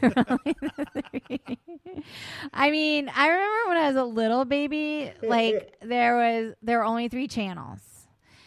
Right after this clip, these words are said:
Speaker 2: Mm-hmm.
Speaker 1: And, and I grew up on, I felt like I watched diverse shows
Speaker 2: Mm-hmm.
Speaker 1: when I was a kid.
Speaker 2: Yeah.
Speaker 1: And on the three channels,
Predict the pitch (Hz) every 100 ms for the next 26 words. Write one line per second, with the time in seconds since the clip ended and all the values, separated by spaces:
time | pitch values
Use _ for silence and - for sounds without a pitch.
0 | - - 185 262 254 247 180 _ _ _
1 | _ 247 247 240 277 392 330 320 269 240
2 | 226 - - 233 226 226 214 - _ _
3 | 214 285 403 - - 208 170 139 - -
4 | - - _ _ _ _ _ _ _ _
5 | - 214 214 196 - - - _ _ _
6 | _ _ _ - 240 302 262 214 - -
7 | 180 196 196 185 190 185 185 - - -
8 | - _ _ _ _ _ - - 185 135
9 | - 165 190 262 - _ _ _ - 214
10 | 220 214 208 196 180 - _ _ _ -
11 | 190 - 190 135 87 90 240 262 - _
12 | _ _ _ 240 233 220 214 214 226 240
13 | 240 208 - 254 240 - 262 294 226 202
14 | 196 196 -